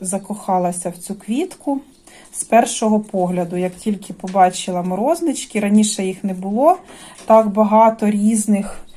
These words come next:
Потрібно було десь із-за кордону виписувати, замовляти. А тепер ось уже це наш, наші морозники. Наші українські, уже у багатьох в садочках вони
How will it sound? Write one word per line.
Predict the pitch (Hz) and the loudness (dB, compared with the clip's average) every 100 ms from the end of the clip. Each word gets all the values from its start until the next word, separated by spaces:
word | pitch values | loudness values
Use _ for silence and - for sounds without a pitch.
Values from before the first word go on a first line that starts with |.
| - - - | -20 -20 -12
Потрібно | 208 214 214 202 196 | -10 -4 -2 0 0
було | 185 190 190 | -2 -4 -4
десь | 196 - | -4 -8
із-за | 185 185 190 | -8 -6 -6
кордону | - 196 214 320 359 | -4 -2 2 2 2
виписувати, | 269 247 240 240 226 214 202 202 190 | -4 -6 -6 -6 -6 -6 -6 -8 -10
замовляти. | 196 190 190 220 294 320 220 | -8 -6 -4 -2 -2 0 -2
А | |
тепер | 214 208 247 269 | -2 -4 0 2
ось | 233 - - _ _ _ - | 0 -4 -14 _ _ _ -12
уже | 196 196 208 202 - - - - - 196 190 | -8 0 0 0 -8 -20 -20 -20 -16 -10 -4
це | 220 | 2
наш, | 220 196 175 - - | 4 4 2 -2 -6
наші | 208 190 185 - | -2 -2 -2 -6
морозники. | 180 185 285 381 339 - - 208 214 - _ _ _ _ _ _ _ _ _ _ _ _ _ _ 202 | -4 -2 -2 -2 -4 -8 -6 -6 -6 -10 _ _ _ _ _ _ _ _ _ _ _ _ _ _ -6
Наші | 214 294 311 - 220 | -2 -2 -4 -4 -2
українські, | 208 196 202 240 302 302 - 269 240 - - - | -2 -4 -4 -2 -2 -2 -4 -6 -8 -10 -16 -8
уже | 202 208 | -4 -2
у | 202 196 | -2 -2
багатьох | 202 208 214 214 220 214 | 0 2 0 0 -2 -2
в | |
садочках | - 196 202 208 - 180 - | -4 0 0 0 -4 -8 -6
вони | 190 190 190 | -6 -4 -6